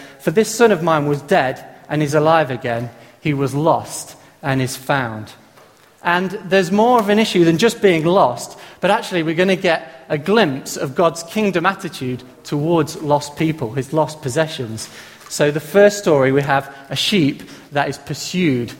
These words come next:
until it's found, and then it's celebrated. Then there's a story about a coin which is searched for until it's found, and then it's celebrated. And here we see a son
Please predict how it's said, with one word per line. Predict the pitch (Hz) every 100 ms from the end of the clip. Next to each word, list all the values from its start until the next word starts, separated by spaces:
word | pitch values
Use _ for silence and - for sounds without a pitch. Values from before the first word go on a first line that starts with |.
| -
until | 143 139 143
it's | -
found, | - 165 143 113 117 117 - -
and | 131
then | 131
it's | 131
celebrated. | - 147 135 120 123 113 - 117 110 - - - _
Then | 170
there's | 202 196
a |
story | 180 202 170
about | 151 143 143
a | 151
coin | - 208 190 135 127
which | 135
is | 156
searched | - - 220 220 -
for | - 135 113 110 - - -
until | 147 -
it's | 143 135
found, | - 139 123 120
and | 131
then | 139
it's | 131 -
celebrated. | 143 120 113 117 113 123 117 - - -
And | 143 135
here | 156 208 151 120 - - -
we | - 139
see | - 147
a |
son | 139 - - 175 127 127